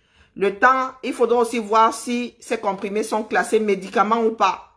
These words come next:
J'ai ouï dire que pour faire entrer les médicaments au Cameroun, c'est vachement migraineux. Est-ce que ces pastilles-là sont classées en tant que médicaments ? Moi, j'en doute, hein.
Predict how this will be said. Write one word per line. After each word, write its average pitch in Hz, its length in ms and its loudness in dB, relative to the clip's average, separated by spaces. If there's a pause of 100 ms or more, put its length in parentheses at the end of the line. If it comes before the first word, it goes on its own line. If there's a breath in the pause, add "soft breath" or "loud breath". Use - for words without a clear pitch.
(1000)
J'ai 220 220 2
ouï 247 160 0
dire 220 320 -4
que 220 120 2
pour 240 200 -8
faire 220 160 4
entrer 185 240 0
les 170 300 -4
médicaments 175 480 -6
au 208 60 -2
Cameroun, 180 440 -4
c'est 160 160 0
vachement 226 480 -2
migraineux. 185 540 -4 (1200)
Est-ce 208 280 -2
que 220 200 0 (200)
ces 262 280 -2
pastilles-là 226 680 0
sont 226 260 -4
classées 214 680 -2
en 180 140 0
tant 202 240 0
que 220 80 -6
médicaments ? 175 680 -6
Moi, 202 160 0
j'en 202 180 0
doute, 196 300 -6
hein. 180 200 -6